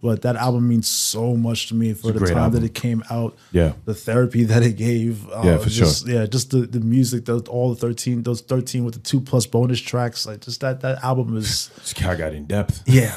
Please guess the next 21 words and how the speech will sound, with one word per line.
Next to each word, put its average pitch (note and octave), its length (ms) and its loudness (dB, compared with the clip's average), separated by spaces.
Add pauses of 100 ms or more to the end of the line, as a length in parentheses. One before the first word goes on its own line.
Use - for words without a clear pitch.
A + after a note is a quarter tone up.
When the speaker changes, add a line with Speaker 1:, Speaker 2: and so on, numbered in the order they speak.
(140)
Speaker 1:
that B2+ 140 2
album C3 360 0
is, G#2 240 -4
is A2 240 -4
something G#2+ 440 -2
that's, A2 200 -4
that's A2+ 300 -2
like A#2 100 2
a A2 60 0
piece. A#2 220 0
It - 60 -14
has C#3+ 180 4
a, - 20 0
it's C3+ 240 -2
a C3 60 -8
piece C3 160 0
of G#2+ 80 -2
my F#2+ 80 0
heart. F2+ 260 -12
Speaker 2:
Sure, C3+ 240 4
Speaker 1:
So, F#2+ 300 -4